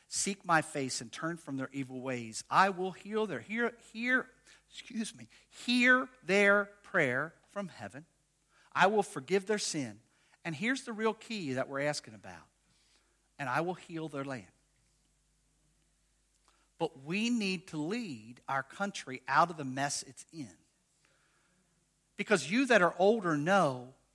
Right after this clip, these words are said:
what used to be evil or wrong today is blessed.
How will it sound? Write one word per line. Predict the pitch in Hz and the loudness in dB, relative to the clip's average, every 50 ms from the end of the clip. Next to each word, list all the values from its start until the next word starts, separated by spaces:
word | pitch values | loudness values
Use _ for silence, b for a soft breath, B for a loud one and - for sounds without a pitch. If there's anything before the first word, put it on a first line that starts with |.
| _ _ _ _ _ _ _ _ - | _ _ _ _ _ _ _ _ 4
what | 151 202 214 208 214 147 | 8 8 8 8 8 2
used | 170 233 277 262 - - | 0 0 0 0 -2 -4
to | - 175 | -4 -6
be | 147 170 170 165 170 - - | -4 -4 -4 -4 -4 -8 -12
evil | 196 208 226 247 254 - 175 160 165 - - | -12 -6 -4 -4 -2 -2 0 -2 0 2 2
or | 160 156 | 2 2
wrong | 143 135 160 190 226 240 233 202 175 170 156 - | 2 4 6 8 8 8 8 6 4 2 -2 -4
today | - 170 147 - - 170 202 240 254 226 180 156 165 - - | -4 -6 -4 0 4 6 6 6 6 4 2 0 -2 -4 -4
is | 165 151 120 110 | -4 -4 -4 -6
blessed. | 110 139 160 262 226 - - - - - - | -4 0 2 4 4 4 2 -4 -10 -10 -12